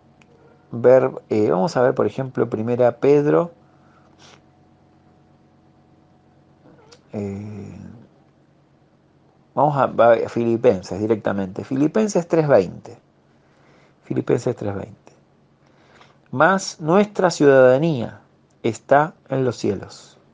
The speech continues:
de donde también esperamos al Salvador, al Señor Jesucristo. Nuestra ciudadanía está en los cielos y esperamos al Señor Jesucristo, que vendrá otra vez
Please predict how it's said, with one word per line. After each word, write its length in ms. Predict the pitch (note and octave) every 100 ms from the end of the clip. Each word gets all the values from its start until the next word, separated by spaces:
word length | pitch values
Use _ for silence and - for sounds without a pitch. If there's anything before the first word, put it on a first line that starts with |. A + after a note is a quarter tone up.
| _ _ _ _ _ _ _ _
de 120 | B2+
donde 240 | C3 C3 C3
también 520 | A#2 A#2+ C3+ D#3+ F#3 - -
esperamos 880 | A#2 - C3 B2 A2 G#2 - - _ _ _
al 140 | A#2
Salvador, 640 | G#2 G#2+ G#2 G#2 G2+ - - _ _ _
al 160 | A#2+ G#2+
Señor 300 | G#2+ G2+ G2+
Jesucristo. 600 | - - - F#2+ _ - _ _ _ _ _ _ _ _ _ _
Nuestra 460 | C3+ D#3+ - D#3+ D#3
ciudadanía 760 | B2 A#2 A2 A2+ C3 C3 B2+ - _ _ _ _ _
está 180 | B2 A#2+
en 120 | A#2+
los 120 | G#2
cielos 680 | - A#2 G#2+ G2+ - - _ _
y 100 | G#2
esperamos 840 | G#2+ - G#2 A#2 A#2+ C3 - - _ _ _ _ _ _ _
al 100 | -
Señor 200 | G#2 A2+
Jesucristo, 640 | A2 G#2+ G#2 G#2 - _ - _ _ _ _ -
que 140 | G#2+
vendrá 360 | G#2+ G#2 A#2 C3
otra 200 | B2 A#2+
vez 440 | A2 G#2+ - -